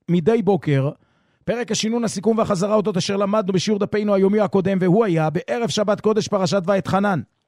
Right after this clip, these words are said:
י' במנחם אב תש"פ, יום שישי. אז למדנו את דפים קמ"ז וקמ"ח. בסיום השיעור שאלנו עשר שאלות לשינון, לסיכום ולחזרה. נחזור כעת על השאלות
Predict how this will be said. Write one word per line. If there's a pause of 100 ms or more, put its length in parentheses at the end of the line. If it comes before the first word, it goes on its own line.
(580)
י' (220)
במנחם
אב
תש"פ,
יום
שישי.
אז
למדנו
את
דפים (1300)
קמ"ז (160)
וקמ"ח. (720)
בסיום
השיעור
שאלנו
עשר
שאלות
לשינון,
לסיכום
ולחזרה.
נחזור
כעת
על
השאלות